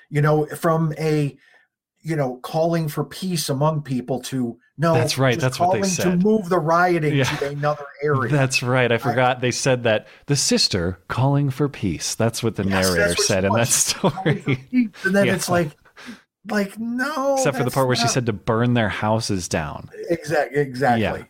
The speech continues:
Speaker 2: Yeah.
Speaker 1: Yeah, that was, that, that was, uh, yeah, that was, I just, yeah, that whole th-, thing, and then all, you know, it,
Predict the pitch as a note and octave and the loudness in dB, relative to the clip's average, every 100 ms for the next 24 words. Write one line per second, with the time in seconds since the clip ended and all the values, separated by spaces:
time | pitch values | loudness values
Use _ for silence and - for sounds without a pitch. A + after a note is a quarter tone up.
0 | - B2+ A2 C3 C#3 C3+ A#2+ - - C3 | -6 -4 -2 -2 0 0 -2 -4 -4 -2
1 | B2+ A#2+ C3 C3 B2 G#2 A2 G#2+ F#2+ - | -2 0 0 0 -2 -2 -2 -2 -4 -8
2 | - - - - - C#3 C3 D3+ E3 D3 | -18 -20 -20 -20 -6 0 2 2 2 -2
3 | - _ _ _ _ _ F#3+ E3 D#3+ D3 | -10 _ _ _ _ _ -4 -2 0 -2
4 | - A#2 C3 B2 A2 B2 C3 B2 _ - | -6 -10 -2 0 0 -2 -2 -4 _ -14
5 | B2 A#2+ A2+ G#2+ - - _ - A#2 A2+ | -4 -2 -2 -4 -16 -20 _ -4 -2 -2
6 | A2 G#2+ G#2 G#2 G#2+ G2+ A2 F#2+ F2 F#2 | -4 -4 -2 -2 -2 -4 -12 -10 -8 -8
7 | A2 | -8